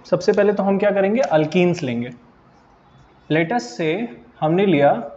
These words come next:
propene, ओह सॉरी, हमने लिया propene। ओके, हम ये जानते हैं बेटा कि एक डबल बॉन्ड में एक सिग्मा बॉन्ड होता है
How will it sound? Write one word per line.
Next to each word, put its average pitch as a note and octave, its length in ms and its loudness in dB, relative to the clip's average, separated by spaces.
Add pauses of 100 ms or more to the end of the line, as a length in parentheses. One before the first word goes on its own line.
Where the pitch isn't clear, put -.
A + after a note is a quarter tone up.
(680)
propene, E3+ 420 0 (3000)
ओह B2+ 100 -14 (140)
सॉरी, - 280 -18 (1800)
हमने E3 220 -2
लिया D3 320 -4
propene। B2 380 -4 (880)
ओके, D#3 160 4 (560)
हम A3+ 160 4
ये C4 100 4
जानते G3+ 360 0
हैं D#3+ 240 -4
बेटा D3+ 220 -4 (540)
कि G#3+ 120 0 (600)
एक A3 320 2 (220)
डबल D#3+ 320 0
बॉन्ड C#3+ 340 -2
में A2+ 280 -8 (460)
एक E3 180 -2
सिग्मा D#3 300 -2
बॉन्ड F3+ 220 0
होता F3+ 180 -2
है G3+ 160 -2